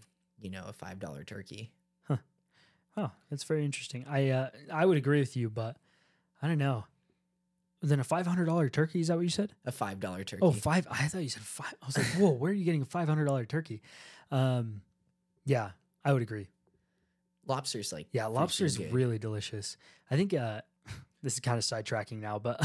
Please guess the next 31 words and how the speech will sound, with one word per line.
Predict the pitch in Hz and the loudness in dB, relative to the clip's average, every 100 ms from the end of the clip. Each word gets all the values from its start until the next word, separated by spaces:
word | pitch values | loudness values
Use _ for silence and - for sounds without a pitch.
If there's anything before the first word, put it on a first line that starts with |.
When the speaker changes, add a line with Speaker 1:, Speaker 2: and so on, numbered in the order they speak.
| - | 0
Speaker 2:
<laughs> | - | 4
um, | 156 139 127 180 | 4 6 6 6
Speaker 1:
<laughs> | 175 147 | 6 4
Speaker 2:
like, | 139 127 - 160 135 - _ | 4 2 -2 -14 -14 -16 _
is | 151 139 123 | 0 2 2
what | 135 147 | 2 6
you | 156 | 8
love | 156 131 | 8 8
us | 117 | 2
for, | - 123 117 | 0 2 2
I | |
guess. | 117 117 - | 2 0 2
But, | 135 135 151 135 | 4 4 4 4
um, | 135 139 185 139 | 4 6 4 4
Speaker 1:
<laughs> | - - - | -8 -18 -6
Speaker 2:
so | - 135 123 120 - | 2 4 4 2 2
lobster | 131 151 147 127 117 | 2 2 2 0 0
with | 110 | 0
a | 117 | 0
little | 117 120 | 2 2
bit | 117 110 | 4 2
of | 104 | 0
a | 104 98 92 _ - | -4 -6 -10 _ -12
lime | 104 104 104 110 123 | -8 -6 -4 -2 -2
and | 104 | -4
salt, | - - 101 - | -4 -4 -4 -6
dude. | 135 139 143 - | -4 -2 -4 -2
Speaker 1:
Yeah. | 113 175 120 - _ - | -2 -2 -6 -14 _ -14
Speaker 2:
What | - 65 - - | -12 -10 -12 -14
is | 92 110 120 131 165 | -18 -20 -20 -14 -2
money? | 160 151 143 120 92 | 4 6 6 4 -4